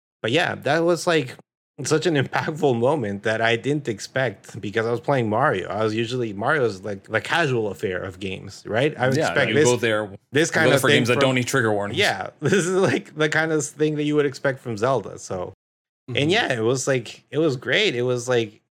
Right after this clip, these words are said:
Speaker 1: I was so surprised by it, and I was so, I fell so in love with that game afterwards. I was like, "This is never, not what I expected from a Mario game at all." So, if anybody ever has a chance to play Mario Galaxy,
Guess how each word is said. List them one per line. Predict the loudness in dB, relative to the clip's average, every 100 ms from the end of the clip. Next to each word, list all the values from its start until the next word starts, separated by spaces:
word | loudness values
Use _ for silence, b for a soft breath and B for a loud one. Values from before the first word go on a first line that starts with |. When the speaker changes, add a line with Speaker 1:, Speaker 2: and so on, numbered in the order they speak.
| _ 0
Speaker 1:
I | 0
was | 2
so | 0
surprised | 0 -2 0 0 0 -2
by | -4
it, | -4
and | -6
I | -2
was | -2 0
so, | 0
I | 0
fell | 0 -2
so | 2 2 2
in | 2
love | 0 0
with |
that | 0 -2
game | -2 -4 -2
afterwards. | -4 -6 -10 -6
I | -6
was | -4
like, | -4 -6 -12 -2
"This | 0 0
is | -4 -8 -12
never, | -10 -6 -4 -4 -4 -8 _ _ _
not | -4 0
what | 0
I | 0
expected | -2 -6 -8 -6
from | -6
a | -4
Mario | -4 -4 -4
game | -8 -8
at | -8
all." | -8 -8
So, | -8 -8 -10 B _ _ _
if | -2 -2
anybody | -2 0 2 0 2
ever | 0 0
has | -2
a | -4
chance | -4 -4 -4
to |
play | -4 -2 0
Mario | 0 0 0
Galaxy, | 0 0 -2 -4 -6 -6